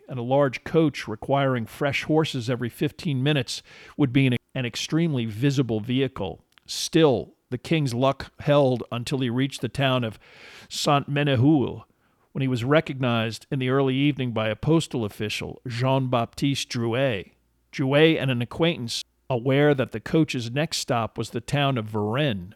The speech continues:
where a fresh set of horses and some royalist soldiers awaited the king, headed rapidly in that direction, arriving at about the same time as the royal party.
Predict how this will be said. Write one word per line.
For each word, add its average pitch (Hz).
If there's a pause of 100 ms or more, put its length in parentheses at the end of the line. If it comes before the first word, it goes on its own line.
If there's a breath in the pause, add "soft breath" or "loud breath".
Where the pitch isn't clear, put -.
(140)
where 110
a 101
fresh 139
set 120
of 104
horses 139
and 110
some 113
royalist 127
soldiers 139
awaited 123
the 107
king, 139 (360 loud breath)
headed 147
rapidly 123
in 110
that 123
direction, 117 (280)
arriving 131
at 110
about 117
the 107
same 139
time 139
as 104
the 113
royal 120
party. 131